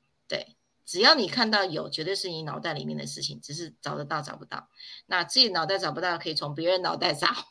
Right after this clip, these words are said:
好，那如果从书里面，可能 YouTube 里面啊，各种的别人的脑袋里面，呃，展出来的东西，那叫，那叫，呃，一初期叫学习。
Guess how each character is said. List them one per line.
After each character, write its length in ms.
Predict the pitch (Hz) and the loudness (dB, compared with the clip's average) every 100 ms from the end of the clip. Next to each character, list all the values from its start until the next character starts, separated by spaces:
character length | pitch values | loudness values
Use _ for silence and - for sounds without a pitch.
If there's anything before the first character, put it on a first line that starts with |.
| _ _ - - _ 285 - - 254 - 415 381 392 370 - - - - _ - - _ _ _ _ _ _ - - - - | _ _ -20 -20 _ -6 -4 -2 0 2 2 4 2 0 -6 -12 -16 -16 _ -10 -10 _ _ _ _ _ _ -14 -12 -12 -12
好， 220 | - - | -12 -4
那 180 | - 220 | 4 4
如 120 | 214 | 6
果 80 | 247 | 4
从 180 | - 190 | 4 4
书 320 | 214 269 285 | 4 6 4
里 160 | 254 175 | 2 0
面， 260 | 180 180 | 0 0
可 140 | 156 160 | -2 -6
能 320 | 160 180 214 - - | -6 -6 -6 -10 -10
YouTube 420 | - 269 262 330 220 | -2 -2 2 2 2
里 140 | 175 | 2
面 240 | 175 196 | 2 2
啊， 80 | 185 | 2
各 160 | 180 233 | 4 2
种 180 | 208 165 | 2 -2
的 80 | 160 | -2
别 180 | - 208 | 2 2
人 80 | |
的 80 | 226 | 4
脑 180 | 233 175 | 4 2
袋 160 | 180 190 | 4 2
里 120 | 165 | 2
面， 280 | 180 180 156 | -2 -2 -4
呃， 200 | 165 156 | -2 -2
展 220 | 143 160 | -2 -4
出 140 | 220 208 | -2 2
来 120 | 185 | 2
的 120 | 170 | 2
东 180 | 170 175 | -2 0
西， 380 | 180 175 170 - - - | 2 2 0 -6 -18 -2
那 160 | 208 202 | 2 4
叫， 320 | 196 170 - _ _ _ | 4 0 -4 _ _ _
那 100 | 185 | -2
叫， 340 | 185 165 160 147 - | 0 2 0 -4 -8
呃， 240 | 156 147 | -6 -4
一 80 | 226 | -4
初 240 | 226 - | -2 0
期 380 | 320 - 160 156 | 4 4 4 0
叫 200 | 156 170 | 0 -2
学 220 | 160 156 | -2 -2
习。 380 | 156 - - - | 2 2 2 -6